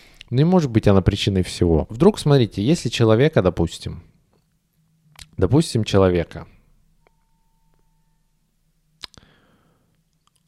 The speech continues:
украдут, да, кто курит? Его украдут бандиты. Ну, потому что он должник.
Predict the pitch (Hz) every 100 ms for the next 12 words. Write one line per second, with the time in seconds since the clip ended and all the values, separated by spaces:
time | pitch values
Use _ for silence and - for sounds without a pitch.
0 | _ - 135 - 143 127 104 - - -
1 | _ _ _ _ _ _ _ _ _ _
2 | _ _ - 104 104 113 - 139 131 101
3 | 85 - - 120 127 139 - 135 151 139
4 | 120 113 90 - 80 - _ _ _ _
5 | 302 302 131 117 107 95 95 87 80 -